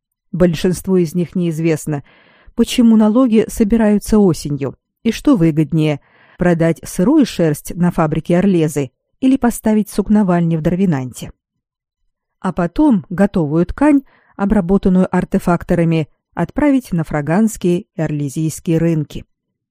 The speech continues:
Впрочем, простите, я увлёкся. Не сомневаюсь, на землях Вальдеронов именно так вскоре и будет. А остальной Дарвинант.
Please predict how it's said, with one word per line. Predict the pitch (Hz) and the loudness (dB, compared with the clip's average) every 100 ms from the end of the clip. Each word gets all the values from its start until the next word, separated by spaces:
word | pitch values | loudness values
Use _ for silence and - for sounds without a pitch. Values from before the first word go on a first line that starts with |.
| _ _ _ | _ _ _
Впрочем, | - - 175 - 165 160 - | -12 -4 -2 -2 -4 -6 -6
простите, | 151 156 - 185 196 151 | -6 -6 -4 -4 -4 -4
я | 151 156 | -4 -4
увлёкся. | 147 160 165 - 127 127 _ _ _ _ _ _ _ _ - | -2 -2 -4 -6 -10 -10 _ _ _ _ _ _ _ _ -4
Не | 226 | 0
сомневаюсь, | - 247 240 247 240 240 - - | 4 4 4 2 2 0 -4 -2
на | 180 | 0
землях | 170 214 196 - | 0 0 0 0
Вальдеронов | 175 151 170 226 202 - - | -2 -2 -2 0 0 -2 -4
именно | 226 294 262 247 | -2 2 2 0
так | - 151 160 | -2 -6 -6
вскоре | - - 156 156 151 | -10 -4 -2 0 -2
и | |
будет. | 143 147 - - - - _ _ _ - | -4 -6 -8 -12 -14 -16 _ _ _ -6
А | 196 | -4
остальной | 214 - 247 302 294 | -2 -2 -2 0 -2
Дарвинант. | 156 156 151 147 135 - - | -2 -4 -4 -4 -8 -12 -20